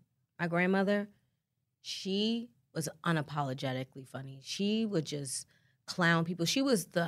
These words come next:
um, the church chef. And she would talk shit about everybody. She was my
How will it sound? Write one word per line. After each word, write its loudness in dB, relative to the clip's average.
um, -2
the 0
church 6
chef. 2
And -8
she -2
would -2
talk -4
shit -2
about -8
everybody. -4
She -12
was -12
my -14